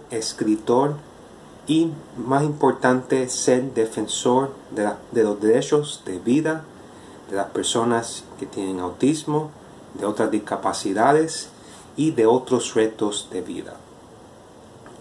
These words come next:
Y eso es, este, lo, eh, mi trabajo principal, ser defensor.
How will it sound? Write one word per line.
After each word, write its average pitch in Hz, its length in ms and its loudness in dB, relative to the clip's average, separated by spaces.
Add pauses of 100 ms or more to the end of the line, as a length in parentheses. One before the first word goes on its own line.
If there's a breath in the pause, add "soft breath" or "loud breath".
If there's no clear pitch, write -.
(180)
Y 98 320 -4
eso 110 420 4
es, 110 240 0 (140)
este, 101 560 -2 (500 loud breath)
lo, 101 320 -2
eh, 98 240 0
mi 104 160 -2
trabajo 104 380 0
principal, 98 480 -4
ser 98 200 -4
defensor. 95 720 -6